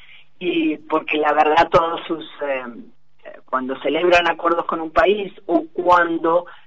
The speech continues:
te hacen el an-, el famoso capítulo cuarto, es todo un análisis macroeconómico muy interesante, entonces sirve mucho para, para ver las tendencias como recomiendan. Pero claro, no te pueden recomendar, "Miren,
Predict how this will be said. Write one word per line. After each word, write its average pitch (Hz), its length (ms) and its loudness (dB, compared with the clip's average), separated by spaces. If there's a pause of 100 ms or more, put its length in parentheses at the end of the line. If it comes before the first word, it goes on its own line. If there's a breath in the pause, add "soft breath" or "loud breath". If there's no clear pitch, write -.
te 151 140 0
hacen 175 360 0
el 147 120 -4
an-, 143 300 -4
el 139 140 -8
famoso 160 420 -6
capítulo 147 540 -6
cuarto, 160 460 4
es - 100 -12
todo 175 140 2
un 190 160 -2
análisis 156 540 -2
macroeconómico 156 800 -6
muy 147 180 -2
interesante, 139 600 0
entonces 131 400 -12
sirve 156 300 -2
mucho 196 400 -4
para, 127 380 -6 (460 soft breath)
para 131 260 -2
ver 147 420 4
las 139 260 -4
tendencias 139 640 -2
como 131 440 -8
recomiendan. 127 760 -8 (360 loud breath)
Pero 208 260 4
claro, 196 460 4
no 165 240 -6
te 202 120 4
pueden 214 320 4
recomendar, 147 600 -2
"Miren, 170 520 0